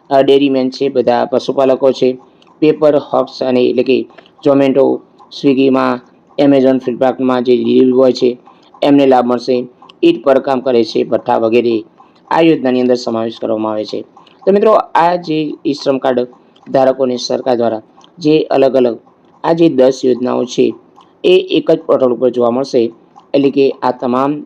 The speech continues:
દસ યોજનાઓ છે ઈ શ્રમ કાર્ડથી લઈને જે મત્સ્યપાલન અંતર્ગત આ દસ યોજનાઓ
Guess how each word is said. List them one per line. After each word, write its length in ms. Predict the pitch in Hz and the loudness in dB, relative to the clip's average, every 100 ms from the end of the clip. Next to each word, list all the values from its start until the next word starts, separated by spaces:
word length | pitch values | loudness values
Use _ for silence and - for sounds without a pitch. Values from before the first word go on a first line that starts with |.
| - | -2
દસ 240 | 135 127 120 | 0 0 -2
યોજનાઓ 460 | 117 120 120 123 | -2 -2 -2 -2
છે 360 | 120 - 123 - _ _ - - | -2 -2 -2 -2 _ _ -12 0
ઈ 140 | 165 | 2
શ્રમ 240 | 160 151 131 | 2 0 -2
કાર્ડથી 320 | 131 120 120 | -2 -2 0
લઈને 440 | 123 151 131 117 117 _ _ - | 2 2 0 -4 -8 _ _ -20
જે 180 | - 143 | -2 0
મત્સ્યપાલન 720 | 131 120 - 139 127 120 120 - - | 2 0 -2 -2 -2 -2 -4 -8 -4
અંતર્ગત 400 | 123 120 110 - _ _ _ - | -2 0 -2 -8 _ _ _ -6
આ 40 | 156 | 0
દસ 180 | 151 147 | 2 0
યોજનાઓ 400 | 135 120 123 117 | 0 -2 -2 -2